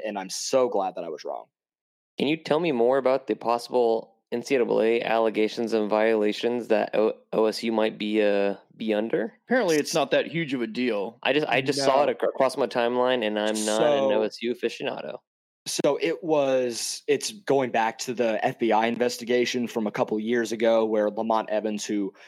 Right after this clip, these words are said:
Speaker 1: was an assistant at the time, um, he was, you know, linked in that Adidas scandal. Um, I think it was, like, a dinner with an agent or something like that for one of the Oklahoma State players. I think it was Jeffrey Carroll at the time. And I think that was the only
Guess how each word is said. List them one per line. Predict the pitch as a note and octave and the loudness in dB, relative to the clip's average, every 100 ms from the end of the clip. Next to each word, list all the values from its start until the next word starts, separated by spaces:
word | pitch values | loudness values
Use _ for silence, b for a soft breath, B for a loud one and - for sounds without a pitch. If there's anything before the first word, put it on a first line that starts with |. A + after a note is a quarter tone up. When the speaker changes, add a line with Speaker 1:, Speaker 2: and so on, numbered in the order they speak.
| B | B
Speaker 1:
was | C#3 C3+ | 2 2
an | A#2+ | 0
assistant | G#2+ F3+ E3 D#3 D3 | 0 0 0 0 -2
at | |
the | C#3+ | -2
time, | - C3 B2+ B2 A#2+ b b b - | -2 0 2 0 -4 b b b -4
um, | A2+ G#2 G2+ G2 F#2+ F2+ | 0 2 2 0 -4 -8
he | - B2 A#2+ A2+ F#2 | -4 -2 0 -2 -2
was, | A2+ G#2 G#2 G2+ - - | 0 2 0 -2 -6 -6
you | B2+ | -2
know, | A2+ A2 A2+ | 0 0 0
linked | B2 A#2 | -2 0
in | A2+ | 2
that | G#2 G2+ G2+ | 4 2 2
Adidas | G#2+ G#2+ | 0 0
scandal. | - - A2 G#2 G#2 G2 G2 - F2 | -2 -2 0 2 2 2 0 -8 -10
Um, | F2+ F2 E2+ - | -8 -8 -12 -8
I | G#2 | -6
think | G#2 A#2 G#2+ | -4 -4 -2
it | G2+ | 0
was, | G#2 G2 | -2 -2
like, | G2+ G2 | -6 -2
a | G#2 G2 | -4 -2
dinner | - A2+ A2+ G#2+ | 0 2 2 0
with | A2 G#2+ | -2 -4
an | G2 | -4
agent | G#2 G#2+ G#2 G#2 - | -2 -2 -2 -4 0
or | G#2+ G2 - | 0 0 -4
something | - A#2 G#2+ | -6 -4 -4
like | - | -2
that | G2+ - | -2 -2
for | G#2 | -2
one | G2 G#2+ | 0 0
of | G2 | 0
the | G2+ | 0
Oklahoma | G2 G2+ | -2 -6
State | - - | -10 -12
players. | F#2+ | -12
I | |
think | G2 D3+ | -10 -8
it | A2+ | -8
was | - | -6
Jeffrey | G#2 - G2 | -6 -6 -8
Carroll | - G2 F#2 F2 _ b b b - | -4 -2 -2 -4 _ b b b -4
at | A2 | -2
the | - | 0
time. | - G#2 G#2 | -2 0 2
And | A2+ | 2
I | |
think | C3+ | 2
that | C3+ B2 | 2 0
was | A#2+ | -2
the | - | -2
only | A#2+ C3 B2+ A#2 G#2 | 0 0 0 0 -4